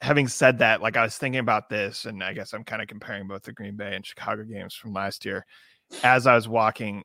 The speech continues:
in Lambeau, it's a, 'cause it's an old stadium, like, you have to walk, like, a long catwalk, essentially above the concession stands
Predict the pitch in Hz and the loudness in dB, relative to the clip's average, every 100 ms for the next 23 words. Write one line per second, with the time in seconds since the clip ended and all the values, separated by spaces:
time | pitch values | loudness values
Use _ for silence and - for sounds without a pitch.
0 | - 104 107 113 120 117 98 - 98 85 | -6 -6 -2 -2 0 0 -2 -6 -10 -10
1 | - 92 110 104 107 107 104 98 - 104 | -16 -16 -16 -18 -14 -10 -8 -10 -10 -8
2 | 107 104 98 113 110 107 101 92 - 101 | -8 -8 -10 -12 -8 -8 -6 -6 -6 -8
3 | 95 98 98 98 104 - 104 82 95 - | -8 -8 -8 -8 -12 -4 -4 -2 -4 -6
4 | - - 123 113 101 95 - - 107 104 | -12 -6 -6 -4 -6 -6 -10 -12 -6 -4
5 | 98 101 98 - 104 98 98 | -4 -8 -12 -10 -8 -8 -10